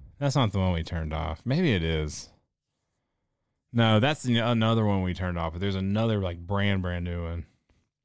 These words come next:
It's got that We're the Millers guy in it, I'm pretty sure. <clears throat> I don't know, man. I'm confused. I can't remember. Clearly, I've seen nothing gr-, I mean, I've been watching just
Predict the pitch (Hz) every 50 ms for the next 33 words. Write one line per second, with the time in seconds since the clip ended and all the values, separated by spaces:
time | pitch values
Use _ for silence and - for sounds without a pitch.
0 | _ _ _ _ _ - - - - 151 147 139 135 131 110 107 113 120 123 113
1 | 107 101 101 104 107 107 104 101 95 87 90 90 85 82 82 82 82 82 82 80
2 | 82 82 78 90 90 85 85 82 - - 90 82 80 80 - _ _ _ _ _
3 | _ _ _ _ _ _ _ _ _ _ _ _ _ _ _ _ _ _ _ _
4 | _ _ _ - - - - - - - - - - - _ _ _ _ _ _
5 | _ _ _ _ _ _ _ _ _ _ _ _ _ - - _ _ _ _ _
6 | - - - _ _ - 101 113 104 - - 71 - 69 71 71 65 73 87 95
7 | - - 113 113 - 80 76 - - 69 67 71 - - - 151 131 127 - -
8 | - - 78 78 - - - - - - - _ _ _ _ _ _ _ _ _
9 | _ _ _ _ _ _ _ _ _ - - - 180 170 156 143 131 123 117 113
10 | 107 - - 117 107 101 98 98 90 82 98 90 85 82 90 - 113 127 131 143
11 | 156 160 156 143 131 127 123 117 101 117 113 104 92 92 85 - - -